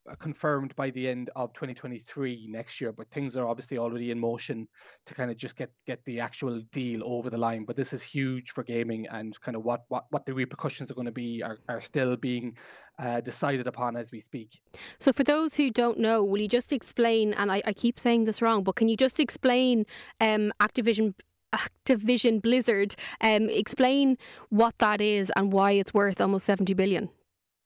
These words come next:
Speaker 1: Yeah, so Activision Blizzard would, would be one of the biggest third-party developers. So basically, prior to this deal, they were, uh, um, weren't owned by any of the big players like Sony, bu-, like Microsoft or Nintendo.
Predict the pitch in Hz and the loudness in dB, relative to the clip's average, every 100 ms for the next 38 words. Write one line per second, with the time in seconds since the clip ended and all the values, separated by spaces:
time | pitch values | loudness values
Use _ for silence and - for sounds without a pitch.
0 | _ 196 151 - 170 _ _ 175 - 220 | _ 2 2 0 -8 _ _ -6 -6 -4
1 | 233 214 175 170 160 139 139 _ 147 151 | -4 -4 -4 -2 -2 -6 -14 _ -8 -6
2 | 156 147 143 139 165 160 156 - - 165 | -4 -4 -4 -4 -4 -4 -6 -8 -2 0
3 | 151 - - 151 147 - 131 127 117 117 | 0 -2 -6 -2 -2 -4 -16 -10 -8 -8
4 | 113 107 95 - 120 - 143 - - 131 | -8 -16 -16 -16 -14 -6 -8 -8 -12 -10
5 | - 147 147 - 143 - 135 131 123 127 | -4 0 0 -4 -10 -8 -6 -4 -4 -4
6 | 131 135 127 135 - 127 123 123 139 147 | -4 -4 -4 -10 -12 -10 -12 -12 -4 -2
7 | 147 - 147 147 139 123 127 123 120 120 | -2 -2 -2 0 -2 -2 -2 -2 -4 -8
8 | 127 - 131 123 123 120 - 135 123 123 | -12 -6 -4 -2 -4 -10 -6 -6 -4 -6
9 | 120 127 143 - 147 143 139 131 - 127 | -8 -12 -12 -10 -8 -4 -4 -4 -4 -4
10 | 131 127 135 135 131 143 135 120 | -4 -10 -8 -4 -6 -4 -4 -4